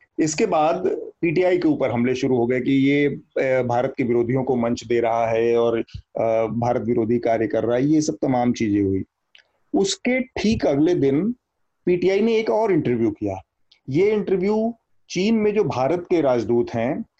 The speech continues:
विक्रम मिस्री, उनका था। और इस इंटरव्यू में विक्रम मिस्री ने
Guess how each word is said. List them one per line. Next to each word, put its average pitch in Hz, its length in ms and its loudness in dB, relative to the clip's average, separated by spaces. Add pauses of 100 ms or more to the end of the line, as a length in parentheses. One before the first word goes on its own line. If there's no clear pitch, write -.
(180)
विक्रम 151 320 0
मिस्री, 127 420 -2 (260)
उनका 151 340 2
था। 92 280 -6 (520)
और 156 280 -2
इस 247 240 0
इंटरव्यू 175 520 2
में 165 400 0 (200)
विक्रम 156 280 0
मिस्री 165 360 0
ने 180 400 0